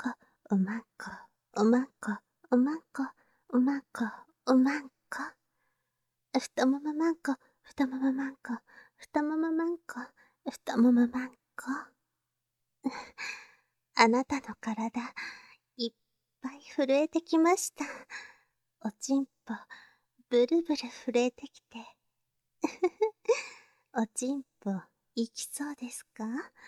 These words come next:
おちんぽミルク、キュッピュしちゃいますか？はい、もちろんです。このまま太ももでギューってしますから、おちんぽミルク、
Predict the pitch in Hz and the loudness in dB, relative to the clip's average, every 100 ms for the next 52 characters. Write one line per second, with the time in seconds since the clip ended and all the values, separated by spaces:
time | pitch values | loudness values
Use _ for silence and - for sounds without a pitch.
0 | - - _ _ _ - 226 - 262 - | -20 -20 _ _ _ -2 -2 0 0 2
1 | 277 294 294 - - 208 - _ _ - | 0 0 -2 -6 -8 -12 -14 _ _ 0
2 | 330 339 320 294 - 254 254 262 - - | 2 4 4 2 0 -4 -2 -4 -6 -10
3 | 214 208 294 - _ _ _ _ _ _ | -6 -4 -4 -8 _ _ _ _ _ _
4 | _ _ _ _ - - 294 339 _ _ | _ _ _ _ -16 -10 -8 -10 _ _
5 | _ 285 262 240 - 285 339 311 - 269 | _ 6 6 4 -2 0 0 0 -6 -10
6 | - - _ _ _ _ _ _ _ _ | -12 -20 _ _ _ _ _ _ _ _
7 | _ _ _ _ _ - 196 226 262 269 | _ _ _ _ _ 0 4 4 2 -2
8 | 285 285 _ _ _ _ - - 254 254 | -6 -10 _ _ _ _ -10 0 2 4
9 | 262 269 285 262 - 226 254 330 359 - | 2 -2 -4 -8 -4 0 2 2 0 0
10 | - 269 - 214 247 - - 202 - 254 | -4 0 2 4 2 -2 -12 -14 -12 -14
11 | - _ _ _ _ _ _ _ _ 202 | -14 _ _ _ _ _ _ _ _ -8
12 | - - 226 226 240 233 247 226 - - | -6 -2 -2 -2 -6 -4 -4 -4 -12 -16